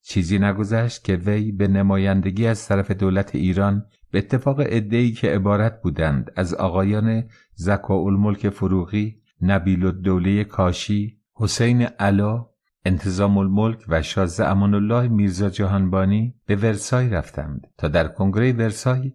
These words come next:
خساراتی را که ایران در جنگ بین الملل اول دیده بود از متفقین و متحدین بگیرد، اما موفق نشد، زیرا او و دوستانش داشتند در کنگرهٔ ورسای برای ایران سینه چاک می‌کردند و مرحوم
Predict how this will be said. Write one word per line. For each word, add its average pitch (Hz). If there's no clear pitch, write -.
خساراتی 123
را 135
که 123
ایران 113
در 101
جنگ 110
بین 101
الملل 95
اول 90
دیده 87
بود 92
از 95
متفقین 110
و 101
متحدین 92
بگیرد، 101
اما 139
موفق 92
نشد، 78
زیرا 175
او 110
و 101
دوستانش 98
داشتند 98
در 90
کنگرهٔ 110
ورسای 92
برای 87
ایران 95
سینه 85
چاک 101
می‌کردند 107
و 80
مرحوم 98